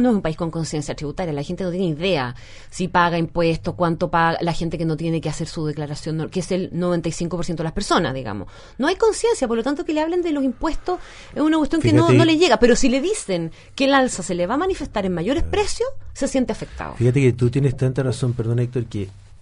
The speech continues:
Speaker 2: eh, me acuerdo en un curso en la universidad, la gente tiene asociado a pagar impuestos con el impuesto a la renta.
Speaker 1: Mm.
Speaker 2: Por lo tanto, muchos de los que no pagan o no trabajan, como los alumnos de una universidad o son jóvenes, tú le preguntas, "¿Ustedes pagan impuestos?", la primera te dicen, "No".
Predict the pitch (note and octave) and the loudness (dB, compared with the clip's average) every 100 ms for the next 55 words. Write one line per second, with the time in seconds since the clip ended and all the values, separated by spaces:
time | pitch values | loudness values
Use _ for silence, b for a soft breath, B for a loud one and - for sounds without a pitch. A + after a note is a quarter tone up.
0 | - G2+ G#2 A2 B2 A#2+ G2+ A2+ - C3 | -14 -10 -6 -2 -2 -2 -4 -8 -6 -6
1 | C3 A2+ G#2 G#2+ G#2 - b - A#2+ A3+ | -4 -4 -6 -6 -6 -6 b -8 -4 -2
2 | A#3+ A#3 A3+ - D3+ - E3 D3+ B2+ C#3 | 0 2 2 0 -4 0 0 2 0 0
3 | C3 - C3 - D3+ B2 G2+ G#2 - A#2 | -2 -2 -4 -4 -4 -2 -2 -4 -4 -4
4 | F2 E2+ G2+ D#2+ D2 E3 G#3 F3 A2 G2+ | -4 -4 -4 -4 -8 -8 -8 -4 -2 -2
5 | A#2 C3 C#3+ C3+ G2 B2 C3+ D#3+ C3 F#2 | -2 -2 -4 -4 -4 -4 -4 -4 -2 -2
6 | - F2+ A#2+ - C#3 C#3 - F#2 F#2 G#2 | -4 -4 -2 0 0 0 -4 -2 0 0
7 | C#3+ G2 A#2 D#3 - F2+ F#2 F2+ F2 E2+ | 0 0 2 2 0 -4 -4 -4 -4 -4
8 | F#2+ C#3 B2 G#2 F#2+ F#2 F#2 F#2 F2 E2+ | 0 2 2 -2 -4 -4 -4 -4 -6 -8
9 | G2+ A2 G#2 G2 F#2+ B2 A#2 C#3 D3+ B | -4 -4 -4 -6 -4 -2 0 -2 -6 B
10 | B B B - C3 D3+ D#3 D3+ D#3 D3 | B B B -4 2 6 10 10 10 4
11 | C3 B2+ D#3+ D3+ D#3+ E3 E3+ - D#3+ D#3 | 0 0 0 2 2 2 0 -2 -4 -4
12 | C#3+ C3+ D#3+ E3 D3+ E3 D#3+ A#3+ C4 | -4 -4 -6 -6 -8 -8 -8 -8 -10